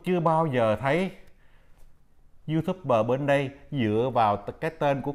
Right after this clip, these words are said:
cố ca sĩ để mà nói. Cũng như tôi, khi mà nói chuyện về cố ca sĩ Phi Nhung, mình vẫn gọi là cố ca sĩ Phi Nhung. Không cần phải mà lánh, không cần phải tránh.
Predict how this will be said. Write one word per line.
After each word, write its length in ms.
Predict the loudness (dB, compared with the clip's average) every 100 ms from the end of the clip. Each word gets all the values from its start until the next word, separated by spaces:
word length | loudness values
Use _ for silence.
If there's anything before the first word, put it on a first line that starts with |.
| -4
cố 240 | -2 -2 -4
ca 140 | -6
sĩ 320 | -6 -8 -8 -12 -18 -20 -14
để 180 | -8 -6
mà 120 | -4
nói. 260 | -4 -4 -6
Cũng 160 | -6 -4
như 140 | -4 -2
tôi, 260 | -2 -2 -6 -20 -20 -8
khi 160 | -4 -2
mà 100 | 0
nói 140 | -2
chuyện 420 | -2 -4 -4 -6 -10 -20 -18
về 420 | -4 0 0 0 -2
cố 160 | -2
ca 140 | -2 -4
sĩ 160 | -6
Phi 160 | -8 -6
Nhung, 280 | -6 -6 -6
mình 160 | -8 -8
vẫn 180 | -8 -8
gọi 240 | -6 -6
là 80 | -8
cố 140 | -10
ca 120 | -10 -10
sĩ 160 | -12
Phi 140 | -10 -8
Nhung. 200 | -8 -8 -16 _ _ -20 _ _ _ _ -20 -20 -20 _ _
Không 240 | -4 -4 -2
cần 320 | -2 -2 -4
phải 360 | -4 -4 -4
mà 540 | -4 -4 -4 -2 -4 -8 -14 -20 -12
lánh, 440 | -2 -2 -2 -10 -18
không 280 | -8 -8 -6
cần 160 | -6 -6
phải 100 | -8 -12 -6
tránh. 260 | -2 -2